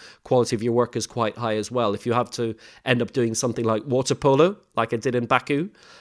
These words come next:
um, or swimming, which I don't normally work on, or athletics, which, um, I'm a big fan of and thankfully I've, uh, managed to work on for a long time. But it's, it's sent me to a lot of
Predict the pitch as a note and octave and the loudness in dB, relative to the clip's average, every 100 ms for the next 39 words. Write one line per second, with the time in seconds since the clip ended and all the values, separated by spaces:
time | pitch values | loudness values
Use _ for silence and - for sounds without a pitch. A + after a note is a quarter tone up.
0 | - - A#2+ B2 A#2+ B2 B2+ - D3 D3 | -12 2 4 6 2 2 2 4 6 6
1 | E3 D3+ A#2+ B2+ A#2 A#2 A#2 A2+ A#2 C3+ | 4 2 2 2 2 0 2 2 2 2
2 | C3 A2+ A2 B2+ A2 - A2+ - - - | 2 0 0 -2 -2 -4 -6 -6 -10 -12
3 | - - G#2+ G#2+ A2 G#2+ - - - - | -16 -4 -2 0 -4 -6 -16 -20 -14 -6
4 | A2 G2+ A2 - A#2 G#2+ G2+ G#2+ G2+ A#2 | -6 -4 -4 0 0 0 -4 -6 -4 -4
5 | A2 A2+ G#2 - - G#2 G#2+ G#2+ - G#2+ | -4 -4 -4 -6 -8 -6 -2 -4 -4 -4
6 | G#2 - G2+ - G2+ G#2+ G2+ A2+ G#2 G#2 | -4 -4 -8 -4 -2 -4 -4 -4 -4 -4
7 | G#2+ - - - - B2 C3 - E3+ C#3+ | -8 -10 -12 -14 -12 -6 2 4 4 4
8 | C3 C3 B2+ A#2+ A2 - | 0 2 2 0 -4 -8